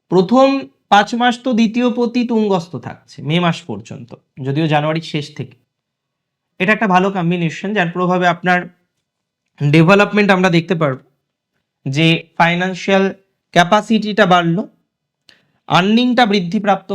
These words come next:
হলো, সম্পদ ক্ষেত্রটা শুভ হলো, স্থায়ী সম্পদের ক্ষেত্রটা শুভ হলো। End of the day গিয়ে আপনার সম্পদ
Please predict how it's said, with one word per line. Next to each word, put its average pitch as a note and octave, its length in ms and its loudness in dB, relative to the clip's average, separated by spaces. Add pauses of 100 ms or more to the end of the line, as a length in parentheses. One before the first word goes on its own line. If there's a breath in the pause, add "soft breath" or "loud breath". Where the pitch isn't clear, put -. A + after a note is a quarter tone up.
হলো, F#3 180 -10 (960)
সম্পদ G#3+ 480 2 (120)
ক্ষেত্রটা A#3 520 0 (1400)
শুভ G#3 180 2 (180)
হলো, G#3 160 -2 (180)
স্থায়ী B3 340 -2 (140)
সম্পদের A#3 520 0
ক্ষেত্রটা G#3 500 -2
শুভ F#3+ 160 -2 (160)
হলো। F#3+ 160 -6 (720 soft breath)
End A3+ 200 4
of A#3+ 120 0
the D4 80 -4 (180)
day A3+ 140 2 (120)
গিয়ে C#4 160 2 (100)
আপনার C4 260 -8 (220)
সম্পদ A3+ 540 2